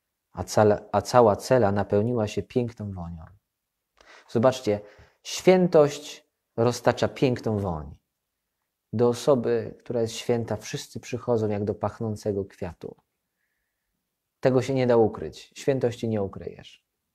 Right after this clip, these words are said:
Stajesz się jak błyskawica jasny. Jak błyskawica wszędzie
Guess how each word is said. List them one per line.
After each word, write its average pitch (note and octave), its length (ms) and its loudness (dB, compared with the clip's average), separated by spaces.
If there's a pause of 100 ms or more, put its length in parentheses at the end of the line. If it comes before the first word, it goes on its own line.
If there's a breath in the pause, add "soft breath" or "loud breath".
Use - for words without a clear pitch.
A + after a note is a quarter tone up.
(960 soft breath)
Stajesz B2+ 320 2
się B2 120 2
jak A2+ 140 2
błyskawica A2 640 0
jasny. F2 560 -8 (1300)
Jak G2 140 -2
błyskawica A2 560 -2
wszędzie A2 760 -2